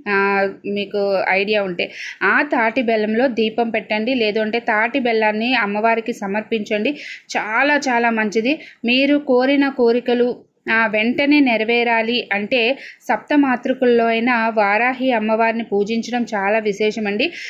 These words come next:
సప్త మాతృకులను ఎవరిని పూజించినా సరే మనల్ని, మనం పిలిచిన వెంటనే పరిగెత్తుకుని వస్తారనమాట. అందుకని సప్త మాతృకుల పూజల్లో ఈ వారాహి అమ్మవారి పూజ చాలా విశేషంగా చేస్తూ ఉంటారనమాట.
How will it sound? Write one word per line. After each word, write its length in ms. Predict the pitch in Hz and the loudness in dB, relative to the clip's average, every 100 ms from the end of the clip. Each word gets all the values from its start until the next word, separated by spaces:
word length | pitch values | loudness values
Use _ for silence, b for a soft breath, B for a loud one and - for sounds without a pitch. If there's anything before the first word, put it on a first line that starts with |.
| B | B
సప్త 360 | - 214 - 285 | -4 -4 0 2
మాతృకులను 680 | 277 277 285 294 294 277 226 | 2 0 -2 2 2 2 2
ఎవరిని 520 | 196 185 220 277 294 | 2 0 0 2 2
పూజించినా 600 | 294 269 269 262 269 269 | 2 0 0 -2 0 -2
సరే 320 | 269 262 262 | 0 0 2
మనల్ని, 760 | 254 247 240 240 226 _ - 214 | 2 0 -2 -4 -8 _ -6 -2
మనం 180 | 233 | -2
పిలిచిన 420 | 233 220 226 294 294 | 0 -2 0 2 2
వెంటనే 280 | 240 220 | 0 -2
పరిగెత్తుకుని 640 | 285 226 202 247 - 254 233 | 0 0 0 -2 -4 -4 -2
వస్తారనమాట. 640 | 214 214 208 202 202 196 285 349 B B B | -2 -2 0 0 -2 -2 -2 -4 B B B
అందుకని 380 | 214 233 277 285 | -2 0 2 0
సప్త 320 | 285 233 - | 0 -2 0
మాతృకుల 480 | 254 247 247 254 240 | 0 0 -2 -2 -2
పూజల్లో 640 | 226 226 220 233 233 226 247 B B 226 | 0 0 0 0 2 2 0 B B -2
ఈ 80 | |
వారాహి 520 | 220 208 214 233 220 226 | 2 2 2 0 0 0
అమ్మవారి 460 | 214 214 220 220 | 0 0 0 0
పూజ 280 | 214 202 214 | -2 -2 0
చాలా 500 | 220 220 196 202 240 | -2 -4 -8 -2 -2
విశేషంగా 640 | 233 202 220 208 220 226 226 | -2 -2 -2 -2 -2 -2 -2
చేస్తూ 280 | 208 - 202 | -4 -4 -4
ఉంటారనమాట. 680 | 196 202 202 190 190 196 | -2 0 0 0 -2 -2